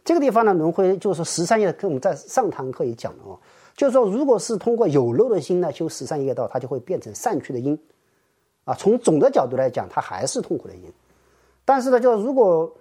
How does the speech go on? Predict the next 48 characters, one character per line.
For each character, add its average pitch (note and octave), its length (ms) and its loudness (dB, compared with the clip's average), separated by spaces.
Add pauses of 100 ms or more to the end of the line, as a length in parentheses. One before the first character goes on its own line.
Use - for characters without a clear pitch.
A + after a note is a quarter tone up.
(200)
嗯， C#3+ 220 0
就 A#3+ 100 2
是 G#3 40 0
说 A#3 80 4
修 C4 220 0
十， - 280 -6
啊， E3+ 140 4
你 C#3+ 140 0
就 - 300 -2
是 G3+ 60 2
说 G3 100 0
经 B3+ 160 -2
常 G3 160 0
性 G#3 160 -4
的 D3+ 100 0
造 G3 220 0
十 - 260 -10
不 F3 160 -6
善 F3+ 240 -2
业， F3 240 0
它 D3 60 -4
就 C#3 80 -10
是 E3+ 100 -12
恶 B3+ 220 -2
趣 - 180 -12
的 B2+ 60 -8
因。 C3 220 -4 (580)
在 D4+ 160 4
我 G#3 120 2
们 G#3+ 100 4
没 A#3 120 2
有 D4+ 80 0
解 D3+ 200 -2
脱 F3+ 140 -2
之 A#3+ 180 -6
前， C#3+ 300 -2
我 D#3 60 -2
们 D3+ 140 -4
首 A2+ 240 -6
先 G3 200 0
要 G#3 140 2
保 F#2 280 -4
持 - 200 -12
善 G3 240 -2
趣 - 120 -10
的 D3+ 60 -6
身 G#3+ 240 -2
份。 G3 180 -2